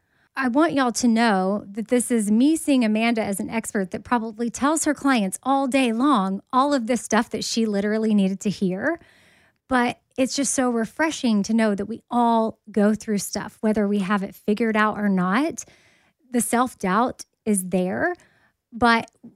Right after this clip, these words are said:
if you're aware and paying attention to your surroundings, you can see where encouragement is coming from and then decide what it is that you need to do. And now you know, Amanda, that this is a step you're going to likely take.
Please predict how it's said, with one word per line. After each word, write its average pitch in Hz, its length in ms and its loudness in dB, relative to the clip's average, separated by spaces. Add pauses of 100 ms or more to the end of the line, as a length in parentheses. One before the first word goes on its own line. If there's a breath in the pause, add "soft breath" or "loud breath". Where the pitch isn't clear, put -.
(100)
if 262 160 -4
you're 233 180 2
aware 233 600 0
and 202 180 -2
paying 208 260 0
attention 214 440 -2
to - 120 -12
your 202 80 -8
surroundings, 196 880 0 (100)
you 220 120 -4
can 220 180 0
see 311 340 -2
where 220 220 0
encouragement 190 760 -4
is 208 120 -8
coming 311 320 0
from 185 360 -2
and 226 160 0
then 214 120 2
decide 202 420 0
what 196 180 -2
it 196 140 0
is 185 140 0
that 196 80 -12
you 190 100 -8
need 175 160 0
to 202 80 -4
do. 208 340 -2 (220)
And 262 100 0
now 233 140 2
you 254 220 2
know, 202 380 0 (340 soft breath)
Amanda, 202 400 -2
that 208 220 -8 (120)
this 233 280 -4
is 294 200 -6 (140)
a 240 80 -6
step 208 420 -4
you're 220 140 -4
going 190 280 0
to 190 120 -6
likely 208 380 -4
take. 208 280 -2